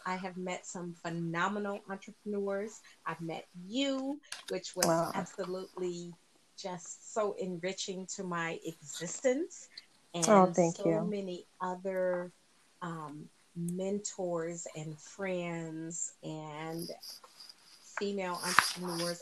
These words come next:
Speaker 1: as well as males, who are just
Speaker 2: Right.
Speaker 1: moving things so rapidly.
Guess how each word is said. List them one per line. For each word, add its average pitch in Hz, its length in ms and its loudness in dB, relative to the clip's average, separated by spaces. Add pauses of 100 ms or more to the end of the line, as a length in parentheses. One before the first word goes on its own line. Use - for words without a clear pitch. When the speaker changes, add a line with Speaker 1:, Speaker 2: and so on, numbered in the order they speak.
Speaker 1:
as 233 180 -2
well 240 180 4
as 285 140 -4
males, 180 460 -2 (260)
who 277 140 -2
are 220 80 -2
just 208 400 -4 (840)
Speaker 2:
Right. 165 340 10
Speaker 1:
moving 156 600 0 (320)
things 165 640 -4 (200)
so - 440 -2
rapidly. 156 600 -6